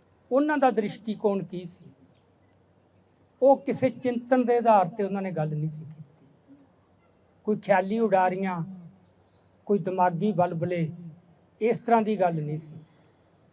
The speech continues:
ਗੱਲ ਕਿੱਥੋਂ ਸ਼ੁਰੂ ਕੀਤੀ ਉਹਨਾਂ ਨੇ? ਕਿਉਂਕਿ ਵੀ ਜਿਹੜਾ ਰੱਬ ਹੈ, ਜੋ ਪਰਮਾਤਮਾ ਹੈ, ਉਹਦੇ ਸਦਗੁਣ ਕੀ ਆ ਭਲਾ,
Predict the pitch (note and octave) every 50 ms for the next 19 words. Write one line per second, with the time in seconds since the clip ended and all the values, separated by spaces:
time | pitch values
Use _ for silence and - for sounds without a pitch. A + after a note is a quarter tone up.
0 | _ _ - E3 - G#3 A3+ C4 C#4 - - C4 - - C4 B3+ - - A3+ G#3+
1 | A#3+ A#3 - G#3+ F#3 A#3+ - - F#3+ F3+ F3 F3 F3+ F3 D#3+ C#3+ C3 A#2+ - -
2 | - _ _ _ _ _ _ _ _ _ _ _ _ _ _ _ _ _ _ _
3 | _ _ _ _ _ - A#3 A#3 A#3 - B3+ A#3+ A#3+ - - - - - F3 A3
4 | A#3+ E3+ F#3+ A#3 A#3+ B3+ A3+ G3 F3 E3+ E3+ F3 E3+ F3+ G#3+ F3+ C#3 - - -
5 | - - _ _ _ _ _ _ _ _ _ _ _ _ _ _ _ _ E3 A3
6 | A3+ A3+ - A#3+ A3 G3+ G#3 G3+ G3 G#3+ A3+ A3+ A#3 A3 G#3 F3+ C3 A#2 A#2 -
7 | - - _ _ _ _ _ _ _ _ _ _ _ _ _ _ _ - A#3+ B3
8 | C#4 C#4 - - - A3 G#3+ G#3 B3 G#3+ G#3 A#3 A3+ G#3 - - F3+ F3+ F3+ D3
9 | - - C#3 B2 A2 A2+